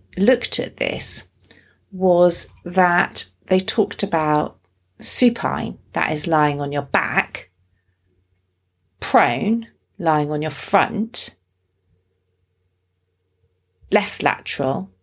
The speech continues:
right lateral, variable, propped up. So they looked at a whole number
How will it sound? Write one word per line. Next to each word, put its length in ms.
right 400
lateral, 640
variable, 800
propped 440
up. 300
So 200
they 120
looked 400
at 420
a 60
whole 600
number 800